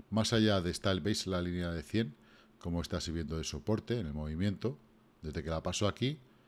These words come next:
soportando, soportando, la pasa un poquito, pero la, la pasa otro poquito, a lo mejor la siguiente vez lo pasa un poquito más,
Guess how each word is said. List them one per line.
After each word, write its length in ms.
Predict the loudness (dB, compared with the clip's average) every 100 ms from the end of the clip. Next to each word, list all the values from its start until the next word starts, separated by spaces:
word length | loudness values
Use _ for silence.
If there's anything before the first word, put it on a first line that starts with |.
| _ _ -14
soportando, 880 | -10 -6 -6 0 2 4 4 0 -2
soportando, 640 | -12 -10 -8 -6 -2 0 0
la 100 | 0
pasa 220 | -2 -2
un 80 | -2
poquito, 380 | -2 -2 -2 0
pero 120 | 0
la, 200 | -2 -4 -12 -16 -4
la 100 | 2
pasa 200 | 2 2
otro 140 | 0
poquito, 380 | 0 -2 0 0
a 20 |
lo 80 | 2
mejor 160 | 2 4
la 100 | 4
siguiente 280 | 2 4
vez 100 | 4
lo 100 | 4
pasa 200 | 2 2
un 80 | 2
poquito 340 | 2 0 0 2
más, 300 | 2 0